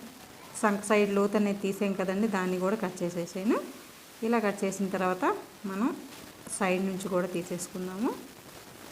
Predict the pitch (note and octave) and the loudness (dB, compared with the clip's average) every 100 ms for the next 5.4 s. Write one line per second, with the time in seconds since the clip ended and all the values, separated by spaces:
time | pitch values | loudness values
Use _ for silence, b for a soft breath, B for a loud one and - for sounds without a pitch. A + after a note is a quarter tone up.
0 | - - - - - - - - - - | -18 -18 -20 -18 -18 -20 -18 -18 -18 -18
1 | - - - - - - - A3 G3+ G3 | -20 -20 -18 -20 -20 -20 -4 2 4 2
2 | G#3+ C4 C4+ B3 G#3 G3+ G3+ G3+ G3 G3 | 2 2 0 0 4 4 4 4 2 0
3 | G3 F#3+ G#3+ G3+ G3+ G3+ G3+ F#3+ F#3+ F#3 | 0 -2 0 0 0 -2 -4 -2 -2 -2
4 | F#3+ F#3 - - - A3 G3+ G3 - G3+ | -2 2 2 0 -6 -2 0 0 2 0
5 | G3+ F#3+ F#3+ C#4+ | 2 0 0 0